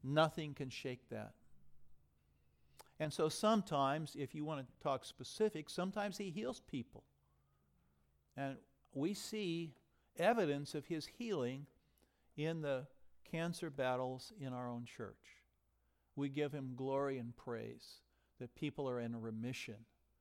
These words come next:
and that reports are coming back with no further growth and that people are tolerating treatments that are so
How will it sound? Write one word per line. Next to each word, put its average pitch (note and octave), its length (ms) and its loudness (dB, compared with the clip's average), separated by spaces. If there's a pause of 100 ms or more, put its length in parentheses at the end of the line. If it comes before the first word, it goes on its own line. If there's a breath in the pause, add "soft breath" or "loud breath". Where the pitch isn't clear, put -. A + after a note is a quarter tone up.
(720)
and A#2+ 280 -2
that A#2+ 240 2
reports C3+ 560 4
are B2+ 80 -4
coming C3 320 -2
back A#2 500 0
with A2+ 120 -6 (460 soft breath)
no B2 160 -2
further B2 360 0
growth B2 480 4 (100)
and A2 140 -6
that G#2+ 160 -12
people C#3 320 -2
are A#2+ 80 0
tolerating C3+ 720 6
treatments C#3 560 -2
that B2 160 -4
are A#2+ 80 -8
so C#3 640 0